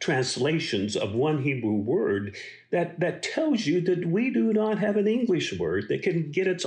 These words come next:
arms around, that can encompass the rich meaning of hesed. In Bible times, hesed has to do with making and keeping a covenant.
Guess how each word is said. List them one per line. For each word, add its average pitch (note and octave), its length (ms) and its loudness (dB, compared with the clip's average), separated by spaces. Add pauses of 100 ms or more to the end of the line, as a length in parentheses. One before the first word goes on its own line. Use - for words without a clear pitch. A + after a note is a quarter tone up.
arms F#3+ 420 0
around, G2 460 -2
that - 160 -6
can D3 380 -2 (300)
encompass D3 880 -2
the D3 100 -2
rich C3+ 320 -4
meaning G#2+ 460 -2 (560)
of D3 140 -6
hesed. - 420 -4 (1000)
In D#3 200 0
Bible A3+ 340 0
times, A#2 600 -2
hesed C3 520 -2 (640)
has G#3 240 -2
to F#3+ 100 0
do C3+ 380 0
with A2+ 300 0
making B2 920 0
and A2+ 240 -4
keeping B2 720 -2
a A#2+ 60 -2
covenant. A#2 520 -4